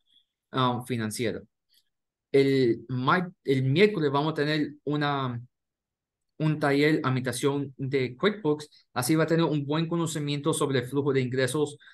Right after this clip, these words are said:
para poner, eh, sus ingresos en cada cuenta necesario para crecer y, y, y empezar su negocio, para tener buen conocimiento,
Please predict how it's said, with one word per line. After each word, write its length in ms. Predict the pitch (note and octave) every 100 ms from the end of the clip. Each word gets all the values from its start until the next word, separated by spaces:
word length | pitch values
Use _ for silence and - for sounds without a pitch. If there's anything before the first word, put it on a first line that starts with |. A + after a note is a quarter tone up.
| _ -
para 180 | B2+
poner, 340 | B2+ C3+ C#3+ -
eh, 160 | A#2+
sus 380 | - - B2+ A2+
ingresos 600 | A#2 A#2+ G3+ G3+ G3 F#3+ -
en 160 | A#2+
cada 360 | A#2+ B2 A#2+ A#2+
cuenta 280 | C3 B2+ B2+
necesario 720 | A#2+ A2 C3+ C3+ C#3 C#3 C3+
para 400 | B2+ A#2+ A#2+ A#2+ -
crecer 520 | G#2+ F#2+ A#2+ C#3+ A3 - - _ _
y, 580 | C#3 C3+ C3 C3 B2+ A#2+
y, 140 | A2+ G#2+ - -
y 120 | C3
empezar 340 | B2 A#2+ C3 B2
su 180 | C3
negocio, 440 | A2 A#2 C#3 C#3+ C3+
para 100 | A#2+
tener 240 | C3 C#3
buen 220 | C#3+ D3+
conocimiento, 720 | D#3 D3+ C#3+ D#3 C#3 C#3 E3+